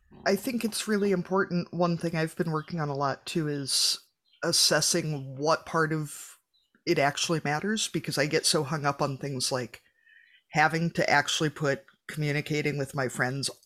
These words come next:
literally on my to-do list that I get so caught in, like, what kind of god-awful person has to actually write down text friends, you know, that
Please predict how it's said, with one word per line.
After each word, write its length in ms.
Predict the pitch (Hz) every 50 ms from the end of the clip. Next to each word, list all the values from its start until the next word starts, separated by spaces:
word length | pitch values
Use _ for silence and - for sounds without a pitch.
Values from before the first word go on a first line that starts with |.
| _ -
literally 560 | 190 180 170 180 170 170 170 170 160 156 156
on 180 | 151 143 143 147
my 120 | 139 139
to-do 340 | 135 - 135 131 131 135 131
list 460 | 131 175 190 190 - - - - - - 180
that 100 | - -
I 120 | 139 139
get 180 | 143 156 160 -
so 180 | - - 151 147
caught 280 | - 139 143 143 139
in, 140 | 147 139 135
like, 280 | 127 127 123 - - - - - - - - - - - - _
what 180 | - 302 370 -
kind 240 | - 233 240 240 220
of 120 | 185 - -
god-awful 520 | - 143 143 170 156 156 160 - 151 135
person 440 | - - 156 151 139 - - 135 135
has 300 | 131 139 131 139 - -
to 80 | - 139
actually 320 | 131 - - - 156 147
write 340 | 127 135 139 135 - - -
down 520 | 135 127 131 127 117 107 104 113 98 117 - _ _ _ _ _ _ _ _ _ _ _ _ -
text 340 | - - - - - -
friends, 680 | - - - 123 - - - - - 123 - - - - - _ _ _ _ _ _ _ -
you 140 | - 170 117
know, 200 | 131 127 - 139 - - - - - - - _ _ _ _ _ _ _ _ _ _ - - 165 - - - -
that 240 | 175 170 160 156 -